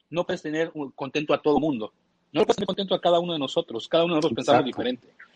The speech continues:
Speaker 1: Entonces, lo que hacía Jobs era
Speaker 2: Exactamente.
Speaker 1: hacerlo global, hacerlo general, que todos tuviéramos lo mismo. Que compraras un iPhone, la, la persona que comprara un iPhone lo tuviéramos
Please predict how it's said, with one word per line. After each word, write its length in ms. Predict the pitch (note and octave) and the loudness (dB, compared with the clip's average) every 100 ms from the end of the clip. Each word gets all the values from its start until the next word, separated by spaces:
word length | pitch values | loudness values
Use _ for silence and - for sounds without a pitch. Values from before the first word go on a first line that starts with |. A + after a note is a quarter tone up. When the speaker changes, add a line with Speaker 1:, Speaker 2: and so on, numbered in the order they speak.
| _ | _
Speaker 1:
Entonces, 280 | - - G3+ | 4 6 8
lo 120 | F#3+ | 6
que 80 | F3+ | 6
hacía 220 | D#3+ G#3 | 6 6
Jobs 120 | G#3 | 6
era 120 | G3 A3 | 6 6
Speaker 2:
Exactamente. 420 | G3 G3+ G3 F3+ | 6 4 0 2
Speaker 1:
hacerlo 440 | E3 - F#3+ F#3+ | 2 6 6 8
global, 580 | E3+ D#3 C#3+ E3+ E3 A2+ _ _ - | 8 6 8 6 6 2 _ _ -6
hacerlo 480 | C#3 - F3 F3+ F3+ | -4 0 2 4 4
general, 760 | - D#3+ D3 C#3+ D#3 D3+ A2+ | 2 0 2 4 6 6 2
que 100 | - | -12
todos 220 | B2 F3+ F#3 | -8 -8 -6
tuviéramos 340 | E3 E3+ D3 | -6 -6 -6
lo 140 | B2+ | -8
mismo. 400 | B2 C#3+ - A#2 _ _ _ - | -8 -10 -12 -18 _ _ _ -6
Que 60 | |
compraras 280 | D3+ G3+ G#3+ | 4 6 6
un 80 | G3+ | 2
iPhone, 220 | G#3 G#3 | 0 2
la, 100 | D#3+ | 2
la 100 | C#3 | 0
persona 360 | - C#3+ C#3 A3 | -2 -4 0 0
que 60 | F#3+ | 0
comprara 260 | E3+ G3+ | 2 0
un 80 | F#3+ | 2
iPhone 260 | G#3+ G#3+ F#3 | 0 0 -2
lo 60 | |
tuviéramos 460 | C#3+ D3+ F3+ E3 | -2 0 0 -2